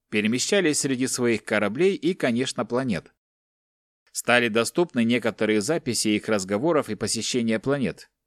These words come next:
и были они очень неоднозначны. Начать можно с того, что я очень быстро осознал, что все они были членами какого-то религиозного культа или организации. Я так и не смог пока понять, что это, но ясно было одно.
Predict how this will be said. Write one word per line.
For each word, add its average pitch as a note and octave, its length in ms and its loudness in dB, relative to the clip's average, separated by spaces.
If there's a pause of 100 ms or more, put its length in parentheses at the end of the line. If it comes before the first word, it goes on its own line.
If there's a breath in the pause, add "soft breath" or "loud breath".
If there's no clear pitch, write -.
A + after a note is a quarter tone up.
и G#2 120 -2
были B2 340 2
они A2 360 0
очень A#2+ 340 0
неоднозначны. B2+ 920 -2 (1000)
Начать A#2+ 480 0
можно A2 320 0
с - 80 0
того, C3 300 0
что - 160 -2
я B2+ 200 2
очень B2+ 360 0
быстро A#2+ 440 0
осознал, G#2+ 640 0 (120)
что - 300 0
все G3 320 0
они G#2+ 180 0
были A#2 240 2
членами D3 520 -2
какого-то C#3+ 520 0
религиозного B2+ 760 0
культа B2+ 540 -2
или G2+ 200 0
организации. A2+ 920 -2 (380)
Я A2 200 0
так C3 200 2
и C#3 60 -6
не D3 80 -4
смог E3+ 280 0
пока G#2 220 -2
понять, C3+ 360 0
что F#3+ 280 2
это, F2+ 340 -2 (200)
но F#2+ 140 -2
ясно D3+ 420 2
было A#2 320 4
одно. C3 380 -4